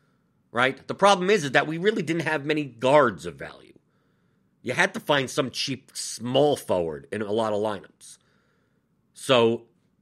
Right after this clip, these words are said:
if you flip the construction, you were looking for high price center. You were looking at Drummond,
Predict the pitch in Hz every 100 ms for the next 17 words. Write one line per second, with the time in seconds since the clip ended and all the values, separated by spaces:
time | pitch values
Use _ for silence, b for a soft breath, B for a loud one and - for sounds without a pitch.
0 | - 123 160 160 190 - 127 135 190 190
1 | 123 131 170 160 156 139 139 120 117 120
2 | - 113 - - - 87 101 110 120 -
3 | 117 113 - b b b b b 95 98
4 | 127 117 87 67 64